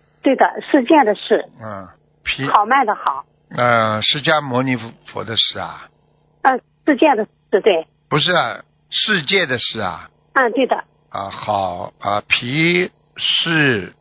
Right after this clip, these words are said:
Speaker 2: 好。
Speaker 1: 好，啊，对，对，对。
Speaker 2: 好，好是什么好啊？
Speaker 1: 就是自豪的豪。
Speaker 2: 男的女的？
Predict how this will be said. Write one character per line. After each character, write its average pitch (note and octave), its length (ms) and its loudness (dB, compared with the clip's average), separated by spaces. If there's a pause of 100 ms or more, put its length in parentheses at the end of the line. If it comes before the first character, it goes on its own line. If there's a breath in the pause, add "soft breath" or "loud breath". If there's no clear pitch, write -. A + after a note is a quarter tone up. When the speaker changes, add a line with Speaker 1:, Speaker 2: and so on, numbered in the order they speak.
(140)
Speaker 2:
好。 G#2 600 2 (220)
Speaker 1:
好， - 180 0 (260)
啊， B3 220 2
对， A3+ 160 0
对， G#3 140 -2
对。 F#3+ 200 -2 (280)
Speaker 2:
好， - 460 -10 (460)
好 A#2 240 0
是 D3+ 200 0
什 C3+ 100 -2
么 B2 100 -4
好 F#2+ 240 -6
啊？ F2 240 -12 (360)
Speaker 1:
就 D#4 120 4
是 C4+ 340 4 (100)
自 F4+ 120 2
豪 - 200 0
的 - 120 0
豪。 - 220 -4 (420)
Speaker 2:
男 C#3 240 2
的 F3 100 2
女 C3 180 -4
的？ F#2+ 360 -8